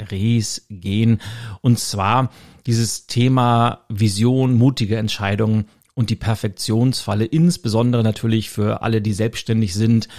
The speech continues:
die ein Solopreneur-Business betreiben. Und ich bin auf dieses Thema oder über dieses Thema mal wieder gestolpert im Laufe der letzten drei bis vier Wochen,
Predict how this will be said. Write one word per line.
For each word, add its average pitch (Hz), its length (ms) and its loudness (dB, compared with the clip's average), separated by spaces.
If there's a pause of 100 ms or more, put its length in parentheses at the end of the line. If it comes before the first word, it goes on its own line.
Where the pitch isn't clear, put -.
(340)
die 113 160 -2
ein 107 160 0
Solopreneur-Business 113 1120 2
betreiben. 113 720 -2 (600)
Und 131 100 4
ich 120 140 -2
bin 233 360 6 (280)
auf 143 220 0
dieses 127 240 -2
Thema 156 380 0
oder 120 320 0
über 208 240 0
dieses 120 260 -2
Thema 127 240 -2
mal 117 460 0
wieder 127 200 2
gestolpert 113 720 0 (480)
im 123 180 4
Laufe 120 480 2
der 113 140 0
letzten 113 880 -2
drei 110 260 0
bis 113 160 -4
vier 107 240 -2
Wochen, 120 360 0